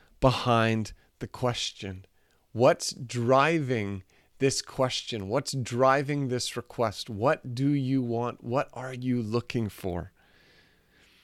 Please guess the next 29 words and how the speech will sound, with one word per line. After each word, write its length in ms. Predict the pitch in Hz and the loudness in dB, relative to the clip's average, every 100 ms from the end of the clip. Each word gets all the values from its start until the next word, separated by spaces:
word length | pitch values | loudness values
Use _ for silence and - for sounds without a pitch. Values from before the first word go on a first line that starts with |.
| _ - _ - | _ -20 _ 0
And 200 | 131 131 | 2 4
what 100 | 131 | 4
Jesus 500 | 113 147 156 160 - | 4 6 6 6 4
again 380 | 131 127 135 135 | 4 6 6 6
brings 360 | 127 123 113 | 4 4 4
up 260 | 110 113 - - | 2 2 -4 -4
is 400 | 107 101 98 - - - _ _ _ _ - | -2 0 -4 -8 -20 -20 _ _ _ _ -4
you, 220 | 117 156 | 4 4
you 320 | 151 123 160 | 2 0 2
want, 540 | 160 151 151 147 - - _ | 4 6 6 4 0 -10 _
you 180 | - 151 | 2 6
want 260 | 175 190 - | 8 8 4
places 460 | 160 151 - 135 | 2 2 2 0
of, 220 | 127 110 - - - | 0 -2 -8 -18 -12
of 180 | 113 - | 2 6
power. 320 | 127 127 98 | 8 6 4
You 160 | 101 | 0
want 180 | 127 135 | 0 -2
places 360 | - 143 127 123 | 0 0 0 -4
of 160 | 127 | -6
position. 400 | - 110 110 95 | -4 -2 -2 -2
You 100 | 101 | -2
wanna 160 | 127 135 | 0 0
sit 160 | - 127 | 0 -2
at 80 | |
my 140 | 117 110 | -2 -2
right 360 | 110 123 135 | 2 0 0
and 140 | - 120 | -6 -4
your, 160 | 110 | -4